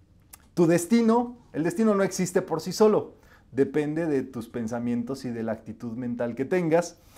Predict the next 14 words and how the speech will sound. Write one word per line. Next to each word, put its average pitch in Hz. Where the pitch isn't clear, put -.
Y 208
los 143
pensamientos 175
del 208
día 180
construyen 156
tu 165
mentalidad 165
y 143
esa 147
mentalidad 147
construye 131
las 127
circunstancias. 107